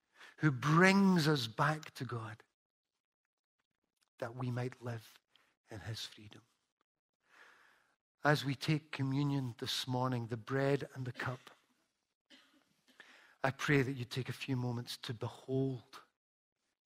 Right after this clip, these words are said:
all that God is and all that he has done in Christ Jesus on the cross and in the resurrection. Shall we pray? <clears throat>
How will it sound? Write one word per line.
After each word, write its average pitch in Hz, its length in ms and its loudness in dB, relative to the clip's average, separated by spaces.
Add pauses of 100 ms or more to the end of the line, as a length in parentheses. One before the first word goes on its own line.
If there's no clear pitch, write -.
(420)
all 160 580 8
that 135 200 -4
God 143 260 0 (100)
is - 260 -14 (1000)
and 117 80 -12
all 165 480 6
that 165 100 2
he 151 200 -4
has 131 180 -6
done 107 220 -8 (1000)
in 117 140 -8
Christ 127 460 -4
Jesus - 500 -14 (1200)
on 113 80 -10
the 117 80 -6
cross - 640 -8 (840)
and 113 100 -6
in 110 120 -4
the 104 80 -8
resurrection. 107 680 -8 (560)
Shall - 240 -20
we 117 120 -14
pray? - 240 -16 (2750)
<clears throat> - 60 -14